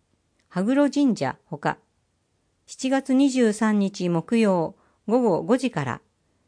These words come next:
二十四日金曜午後六時から、二十五日土曜午後五時から、わっしょいカーニバル。七月二十五日土曜午後五時から十時、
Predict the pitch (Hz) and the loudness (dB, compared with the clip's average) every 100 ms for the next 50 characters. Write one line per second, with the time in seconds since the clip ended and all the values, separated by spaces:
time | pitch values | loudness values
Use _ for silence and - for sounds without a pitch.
0 | _ 220 269 285 254 185 170 - 156 - | _ -2 0 2 4 2 0 -4 -4 -2
1 | 202 240 208 170 151 - _ _ 196 240 | 0 2 2 0 -2 -6 _ _ -2 0
2 | 175 - 175 160 285 285 - 143 123 - | 0 -2 -2 -4 -2 -4 -4 -4 -6 -12
3 | _ _ _ _ _ 214 269 262 233 202 | _ _ _ _ _ 0 0 0 0 2
4 | 247 233 214 160 147 170 226 170 127 - | 2 2 0 -4 -2 0 2 0 -2 -10
5 | _ _ _ _ 202 254 226 160 165 254 | _ _ _ _ -2 0 2 0 0 0
6 | 262 151 123 - _ _ _ _ _ _ | -2 -4 -6 -8 _ _ _ _ _ _
7 | 175 180 - 294 294 285 302 240 147 131 | -6 -6 -2 0 0 -4 -2 -2 -2 -6
8 | 143 - _ _ _ _ _ _ - 277 | -10 -14 _ _ _ _ _ _ -10 -2
9 | 285 294 269 277 285 247 185 170 214 202 | -2 0 2 2 2 0 0 0 0 0
10 | - 147 151 185 151 - _ _ _ _ | -4 -4 -2 0 0 -4 _ _ _ _
11 | - 247 254 233 285 262 - 156 135 135 | -6 0 2 2 0 0 -2 -2 -4 -2
12 | 202 180 131 131 | 0 0 -2 -10